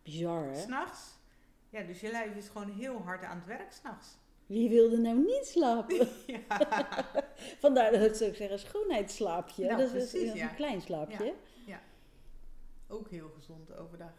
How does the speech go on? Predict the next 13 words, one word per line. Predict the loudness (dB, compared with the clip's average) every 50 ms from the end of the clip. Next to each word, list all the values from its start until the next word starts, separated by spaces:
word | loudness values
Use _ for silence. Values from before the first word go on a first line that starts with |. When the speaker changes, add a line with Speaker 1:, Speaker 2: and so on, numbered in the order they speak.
| -8 -8 -8 -6 -6 -6
Speaker 2:
<laughs> | -6 -4 -4 -4 -4 -4 -6
Ook | -8 -8
heel | -8 -8 -6 -6
lekker. | -8 -8 -10 -10 -12 -12 -14 -14 -10
Speaker 1:
Ja. | -8 -6 -6 -6
Speaker 2:
En | -6 -8 -12 -16 -14 -10 -10
dus | -8 -8
heb | -6 -8 -8 -8 -10
je | -12
slaap | -12 -10 -6 -4 -4 -4 -4 -6 -8
al, | -8 -8 -8 -8 -8
je | -10 -12 -12
ontspanning. | -12 -12 -14 -14 -12 -8 -8 -6 -6 -6 -8 -8 -8 -10 -10 -12